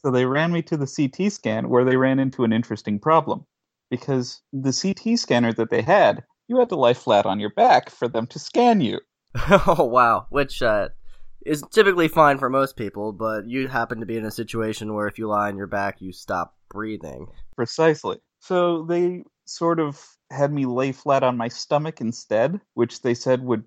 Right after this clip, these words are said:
Speaker 1: m-, might skew the results.
Speaker 2: <laughs> So, so the results of this test may not actually wind up mattering at all.
Speaker 1: But they wound up catching it, and they said, "That looks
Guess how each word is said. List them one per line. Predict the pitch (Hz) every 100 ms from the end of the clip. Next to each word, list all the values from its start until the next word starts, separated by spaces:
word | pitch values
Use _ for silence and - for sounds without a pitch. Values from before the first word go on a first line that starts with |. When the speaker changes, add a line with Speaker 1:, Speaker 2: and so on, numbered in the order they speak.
| _
Speaker 1:
m-, | 139 127 131 131
might | 120 127 - - -
skew | - - 135 123
the | 120
results. | 110 113 110 110 131 - - - -
Speaker 2:
<laughs> | - 302 - - 370 - - - _
So, | - 247 226 220
so | 233
the | 214
results | 208 208 220 220
of | 196
this | 175
test | - 180 151 -
may | 135 139 143 139
not | 131 123
actually | 117 113 - 110 104
wind | 98 101 98
up | 90
mattering | 95 101 101 101 95 85
at | - 98
all. | 87 58 - _ -
Speaker 1:
But | 170 202
they | 202
wound | 180 175 156
up | 135 _ -
catching | 147 131 - 104
it, | 98 98
and | - 110
they | 107
said, | 104 117 110
"That | 131 135 - -
looks | 131 127 - - -